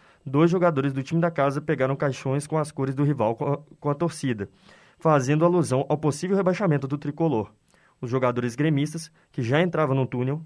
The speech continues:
voltaram ao gramado e o clima fechou, resultando na expulsão de Patrick, um dos jogadores do Inter que exibia o caixão, e Cortez para o lado do Grêmio. Com a derrota,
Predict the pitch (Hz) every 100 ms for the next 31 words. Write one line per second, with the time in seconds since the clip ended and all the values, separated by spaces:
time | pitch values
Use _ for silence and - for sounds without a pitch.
0 | - 143 170 170 175 190 175 165 123 139
1 | 143 147 170 156 139 156 160 139 107 -
2 | _ _ _ - 139 147 147 147 190 185
3 | 156 165 196 175 131 135 185 180 151 156
4 | _ _ 139 123 113 120 113 143 180 170
5 | 143 131 120 131 117 123 113 143 180 165
6 | 143 147 - _ _ 185 202 190 143 139
7 | 156 143 117 120 123 120 107 95 _ _
8 | _ _ - 139 139 113 117 139 165